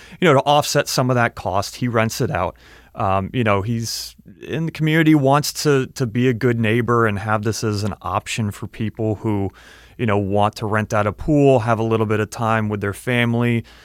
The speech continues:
You know, small kids' birthday parties or something like that is kind of what he says he normally sees. Um, but, you know, just kind of being a good neighbor and, and having it out there as an option for, again, people who may not have this kind of access.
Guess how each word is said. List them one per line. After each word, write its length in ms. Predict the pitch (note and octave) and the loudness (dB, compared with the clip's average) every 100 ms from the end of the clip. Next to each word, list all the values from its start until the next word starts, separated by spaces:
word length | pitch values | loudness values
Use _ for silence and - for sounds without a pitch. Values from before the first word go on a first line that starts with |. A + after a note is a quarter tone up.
| - - | -20 -8
You 80 | C3+ | -4
know, 160 | G2+ | -2
small 380 | G2+ - A2 G#2+ | -2 -4 -2 -2
kids' 240 | - A2 | -2 -8
birthday 420 | - A2 G#2+ A2 G#2 | -4 -2 -2 -2 -4
parties 580 | - G#2 G#2 G#2 G2+ | -2 -2 0 -2 -4
or 60 | A2 | -6
something 420 | - A2 G2+ G#2 | -4 -6 -4 -4
like 200 | G2+ G2+ | -2 -2
that 220 | G#2+ G2+ | 0 0
is 120 | G2+ - | 0 -4
kind 220 | - G#2 | -4 -2
of 80 | G#2 | -2
what 160 | G2+ | -2
he 120 | - | -4
says 320 | G2+ - G2 - | -6 -4 -6 -4
he 120 | G#2+ | -4
normally 480 | G2+ G2 G2+ G2 F#2+ | -2 -2 -2 -4 -4
sees. 560 | - G#2+ G2 G2 F#2+ - - - - | -4 -4 -4 -6 -8 -14 -20 -20 -6
Um, 200 | A#2 A2 | -2 0
but, 200 | A2 C3 | 0 0
you 80 | G3 | 2
know, 100 | D#3 | 2
just 160 | D#3 - | 2 0
kind 160 | E3+ | 0
of 80 | C3+ | 2
being 220 | C#3 D3 | 2 2
a 40 | B2+ | 4
good 200 | C3 A#2+ | 2 4
neighbor 460 | A#2 A#2+ B2 A2+ | 4 4 4 2
and, 200 | G#2+ G#2 | 2 0
and 140 | - G#2 | -2 -4
having 320 | G#2 A2+ A2+ | 0 0 2
it 80 | A2 | 2
out 160 | G#2+ | 0
there 160 | A#2 A2 | 2 0
as 120 | G#2 | 0
an 100 | G#2+ | -2
option 320 | G2 - - | -2 -4 -6
for, 240 | G2+ G#2+ G#2 | -8 -4 -4
again, 260 | G#2+ A#2 | -2 -4
people 300 | F2+ G2+ A#2 | -6 -10 -8
who 100 | A2 | -6
may 220 | A2 G2+ G#2+ | -2 -2 0
not 200 | G#2+ G2+ | -2 -2
have 220 | G2 G2+ | -2 -2
this 160 | G2 | -4
kind 200 | - F#2+ | -6 -8
of 60 | F#2+ | -4
access. 540 | A2 B2 - - - | -6 -8 -12 -14 -16